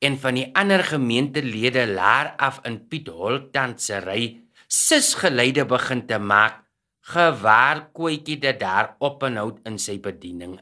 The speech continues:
is. Skuins onder sy neus hoor hy die tjonk, tjonk, tjonk van 'n verbete gesluk.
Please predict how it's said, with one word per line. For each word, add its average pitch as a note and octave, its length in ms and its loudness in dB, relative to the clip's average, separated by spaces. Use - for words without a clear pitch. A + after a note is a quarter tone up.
is. - 380 -8
Skuins F#3 880 0
onder D3+ 400 2
sy C3+ 320 2
neus A#2 600 0
hoor C3 320 2
hy D#3+ 160 6
die C#3 320 -2
tjonk, G3 560 2
tjonk, F#3 320 4
tjonk F#3+ 340 2
van C#3 240 0
'n C3 80 2
verbete A#2+ 640 -2
gesluk. C3 680 -4